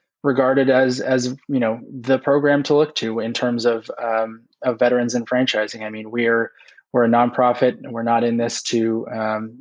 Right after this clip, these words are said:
make any money. We're in this to help connect veterans to their next opportunity. So, uh, you know, vets can come to us, rest assured that we're gonna do our best to help connect them to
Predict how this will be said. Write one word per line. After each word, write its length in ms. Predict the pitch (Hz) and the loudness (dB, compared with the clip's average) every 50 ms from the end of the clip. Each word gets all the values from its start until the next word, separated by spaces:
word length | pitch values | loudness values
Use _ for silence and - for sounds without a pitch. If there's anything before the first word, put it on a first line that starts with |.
| - | -6
make 200 | - 127 120 120 | -2 0 0 0
any 140 | - 123 120 | 0 0 2
money. 340 | 117 117 123 120 123 120 120 | 2 4 4 4 4 4 2
We're 220 | 113 110 113 113 | 2 0 0 0
in 140 | 113 117 117 | 2 2 2
this 180 | 117 117 110 - | 2 0 -2 -2
to 80 | - 117 | -2 0
help 200 | 113 117 113 110 - _ | 2 2 2 0 -2 _
connect 360 | - - 117 117 117 - - - | -6 -2 -2 -2 -2 -4 -6 -2
veterans 460 | 127 120 117 117 113 113 113 113 - - | 0 0 2 2 0 -2 -2 -4 -6 -4
to 320 | - - 113 110 110 110 - - - - - _ _ | -2 0 0 0 0 -2 -4 -10 -20 -20 -20 _ _
their 160 | - 123 123 117 | 0 2 2 2
next 260 | 117 117 113 - - | 2 0 0 2 0
opportunity. 760 | 117 113 - 117 110 - - 117 113 110 110 110 107 107 - _ - - _ _ | 0 2 0 -2 -2 0 0 0 0 0 0 -2 -4 -6 -10 _ -20 -20 _ _
So, 380 | - - - 117 110 110 117 113 - - | -4 0 2 2 2 2 -2 -6 -10 -10
uh, 80 | - | -8
you 100 | - 123 | -8 -6
know, 120 | 127 123 117 | -6 -6 0
vets 260 | 110 135 135 131 - | 0 0 0 0 0
can 120 | - 127 | -4 -4
come 220 | 120 - 131 120 113 | -2 0 0 0 2
to 80 | 117 | 2
us, 220 | 113 113 110 - - | 2 2 0 2 2
rest 240 | 123 120 113 - 120 | 2 2 2 0 0
assured 420 | 107 - - 120 113 113 113 110 | 0 2 2 2 2 2 2 2
that 200 | 117 113 110 113 - _ _ _ _ _ _ | 2 2 2 2 -2 _ _ _ _ _ _
we're 140 | 135 131 131 | 0 2 4
gonna 180 | 127 131 123 117 | 4 4 2 2
do 140 | 120 123 | 4 4
our 120 | 120 117 113 | 4 4 4
best 320 | 113 117 113 113 - - | 4 2 2 2 0 -2
to 240 | - 120 110 113 113 - | 0 0 2 0 0 0
help 220 | - 123 120 - | 0 0 0 0
connect 280 | - 127 120 113 113 - | -2 -2 -2 -2 -2 -2
them 220 | 120 113 113 113 - | -2 -2 -2 -4 -6
to 320 | - 120 113 110 110 107 | -6 -4 -4 -4 -4 -6